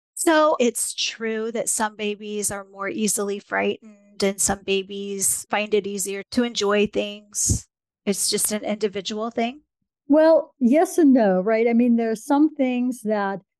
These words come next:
Speaker 2: most children would be uncomfortable with, being left alone, you know, the dark.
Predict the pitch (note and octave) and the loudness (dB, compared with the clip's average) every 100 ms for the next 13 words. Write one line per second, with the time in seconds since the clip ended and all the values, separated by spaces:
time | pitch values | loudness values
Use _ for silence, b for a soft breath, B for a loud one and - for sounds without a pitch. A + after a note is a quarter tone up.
0 | _ - G3 G#3 - - A#3+ A3 G#3+ G3+ | _ 0 2 4 0 -4 0 2 2 2
1 | G3 F#3 F3+ F3+ - F3+ F#3+ F3+ E3+ F3 | 0 -4 -4 -6 -8 -8 -4 -2 -2 -2
2 | F3 - - G#3+ G#3+ A3 G#3+ A3+ G#3 G3+ | -4 -4 0 2 4 0 0 0 0 0
3 | F#3+ F3+ F3 F3 F3+ F#3+ F#3 F3+ G3+ F#3+ | -2 -4 -6 -6 -4 -2 -2 0 0 2
4 | G#3+ G3+ F#3 F3 | 2 2 2 -2